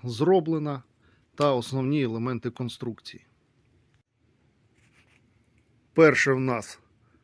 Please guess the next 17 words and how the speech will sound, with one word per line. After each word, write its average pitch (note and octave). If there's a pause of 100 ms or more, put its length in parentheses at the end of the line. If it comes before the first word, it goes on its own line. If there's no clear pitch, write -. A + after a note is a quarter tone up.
(160)
праве C3+
крило. A2+ (920)
На C3+
ньому D3
ми C3
бачимо A#2+ (120)
сервопривід, B2+ (640)
який C3
приводить C3+
в A#2
рух C3 (840)
елерон, C#3 (840)
за A#2+
допомогою C3+
якого B2+ (100)
здійснюється B2
керування B2